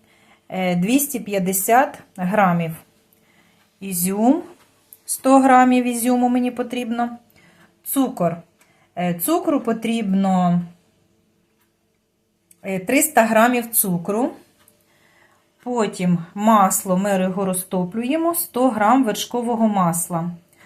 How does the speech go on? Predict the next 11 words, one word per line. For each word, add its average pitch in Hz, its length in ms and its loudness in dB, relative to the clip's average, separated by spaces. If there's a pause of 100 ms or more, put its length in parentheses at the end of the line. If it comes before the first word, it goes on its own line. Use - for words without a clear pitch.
(560)
Е, 185 240 -2
двісті 226 600 0
грам 196 340 2
сметани. 180 840 0 (1080)
Потім 233 540 -2
нам 185 240 -2
ще - 220 -6
потрібний 185 720 -4
ванільний 196 720 2
цукор, 180 640 0 (1900)
розрихлювач. 208 1200 0